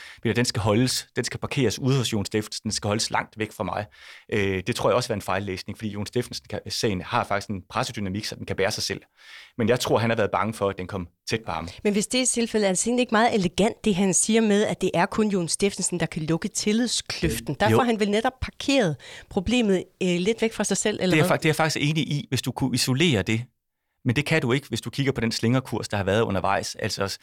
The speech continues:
Speaker 1: så er der, øh, så er det noget, der kun er hos Jon Steffensen. Så ser det ikke elegant ud. Øh, så, øh, så ligger han, han, han går jo aldrig helt ind og tager en stilling, men han s-, han kommer alligevel med en synsning. "Det her bryder jeg mig ikke om." Øh, hvad gør man så, når man er chef?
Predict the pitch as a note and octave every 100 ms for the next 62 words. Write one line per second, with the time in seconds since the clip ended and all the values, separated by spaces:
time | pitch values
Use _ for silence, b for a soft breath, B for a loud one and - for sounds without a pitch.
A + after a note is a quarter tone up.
0 | B B - C#3 C3+ A#2+ G#2 F#2 F#2 F2
1 | F2 - D2+ E2+ C#2+ - - A#2+ - C3
2 | A#2 G#2 A#2 - A#2 G#2 G2+ G2+ F#2+ -
3 | G#2 - - G#2+ A#2 - A#2 G2+ A2 A2
4 | F#2+ G#2 G#2+ G#2+ G#2+ F#2+ B B B B
5 | - G#2 F#2 F2+ - A#2+ A#2 F#2+ F2 D#2+
6 | G1+ G1+ G1+ G1+ A2+ - - B2+ - -
7 | C3 B2+ A#2+ A2+ B2 B2 A#2+ C#3 C3+ C3
8 | D#3+ E3 C#3 F#3 - A#2+ - A#2+ A2 -
9 | G#2+ A#2+ G#2 G2 G2+ - - - - -
10 | A2+ A2+ - D3+ C3 A2+ B2+ A2+ G#2 -
11 | B2+ - G2+ F#2 b b b A#2+ A2+ -
12 | G2 F#2 F#2 G2+ E2+ - _ B B B
13 | B A2+ F#2+ A2 A#2 A#2 - G#2+ A2+ F2+
14 | F2+ - G#2